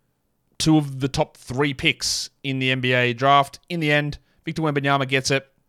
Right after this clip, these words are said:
over Scoot Henderson, twenty-two eleven and three blocks for Wemby.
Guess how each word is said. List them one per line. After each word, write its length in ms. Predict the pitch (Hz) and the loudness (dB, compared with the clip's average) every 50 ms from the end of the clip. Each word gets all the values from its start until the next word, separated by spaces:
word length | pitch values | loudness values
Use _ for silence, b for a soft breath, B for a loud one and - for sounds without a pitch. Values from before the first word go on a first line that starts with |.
| _ _ _ _ _ _ _ _ _ _ _ _ - - 156 | _ _ _ _ _ _ _ _ _ _ _ _ -8 0 2
over 160 | 165 160 151 | 2 2 2
Scoot 220 | - - 156 143 | -2 0 -2 0
Henderson, 340 | 131 135 135 139 131 - 135 | 0 0 0 -2 -4 -4 -6
twenty-two 340 | 123 - 156 156 139 - 147 | -4 -4 -4 -4 -4 -2 -2
eleven 380 | 139 135 139 139 143 139 131 B B B B B B B B B B | 0 0 0 0 0 -2 -4 B B B B B B B B B B
and 280 | 143 143 139 139 139 - - | 4 4 4 2 0 -6 -14
three 380 | - - - - 127 135 139 139 | -18 -16 -12 -6 -2 0 0 0
blocks 460 | 131 120 131 135 131 127 - - - - - | 0 0 0 0 0 0 -2 -6 -6 -8 -10
for 260 | - - 127 123 123 | -8 -4 -2 -2 0
Wemby. 420 | 120 147 160 170 170 170 170 160 | 2 2 2 4 4 2 2 2